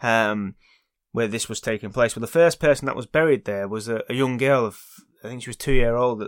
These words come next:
when she died, unfortunately, and, uh, she became what was a custom then. It's something I never heard of until I was looking into this, but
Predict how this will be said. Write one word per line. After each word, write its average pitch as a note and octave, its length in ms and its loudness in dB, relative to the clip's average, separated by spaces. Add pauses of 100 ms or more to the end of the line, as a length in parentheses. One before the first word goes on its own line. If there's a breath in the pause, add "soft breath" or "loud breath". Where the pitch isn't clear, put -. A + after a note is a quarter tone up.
(260)
when A2+ 160 -12
she G2+ 120 -16
died, A2+ 340 -4
unfortunately, G2 600 -10
and, G#2+ 180 -8
uh, A#2+ 200 0 (420 loud breath)
she E3+ 500 0 (540)
became C3+ 720 0 (240)
what D#3 340 0
was D3 160 0
a C#3 40 -4
custom C3 440 -2
then. D3 200 2
It's A2+ 120 -8
something A#2 240 -6
I C#3+ 140 4
never A2 260 -2
heard G2+ 200 -6
of G2+ 200 -8
until A2+ 200 -2
I A2+ 40 2
was A2 160 -4
looking G#2+ 180 -10
into G2 200 -8
this, A2+ 200 -2
but - 260 -4